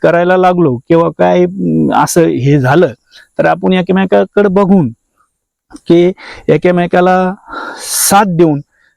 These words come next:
त्या गोष्टी करायला शिकलो पाहिजे. हीच तुम्हाला हात जोडून माझी विनंती आहे मित्रांनो, कारण शेतकरी वाचला तर देश वाचेल. पहिली गोष्ट आपण आपल्याच परिवारासाठी वाचलो पाहिजे,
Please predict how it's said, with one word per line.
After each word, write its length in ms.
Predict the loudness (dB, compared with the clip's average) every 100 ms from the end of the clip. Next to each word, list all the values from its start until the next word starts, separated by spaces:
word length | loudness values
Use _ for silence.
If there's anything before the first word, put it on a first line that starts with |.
| _
त्या 80 | 2
गोष्टी 320 | 2 0 -2
करायला 460 | -2 -2 0 -2 -4 -12 -18
शिकलो 320 | -6 -2 0 2
पाहिजे. 380 | 0 0 -4 -8 _ _ -20 -20 _
हीच 340 | 0 0 -2 0
तुम्हाला 400 | 2 2 0 -4
हात 360 | -12 -8 -4
जोडून 360 | 2 4 4 2
माझी 200 | 0 2
विनंती 340 | 2 2 2
आहे 60 | 2
मित्रांनो, 340 | 0 0 -2 -4 _ _ -20 _
कारण 260 | -2 0 0
शेतकरी 480 | 0 -2 -2 0 2
वाचला 520 | 2 0 -2 0 0
तर 300 | 0 0 0 -2 _ -2
देश 300 | 2 2 0
वाचेल. 340 | -2 0 -4 -6 _ _ _ _
पहिली 200 | 2 2
गोष्ट 320 | 2 -2 0
आपण 360 | -2 0 0 0
आपल्याच 520 | 0 0 2 2 0
परिवारासाठी 640 | 0 2 2 0 -2 0
वाचलो 400 | 0 0 0 0
पाहिजे, 420 | 2 0 -2 -10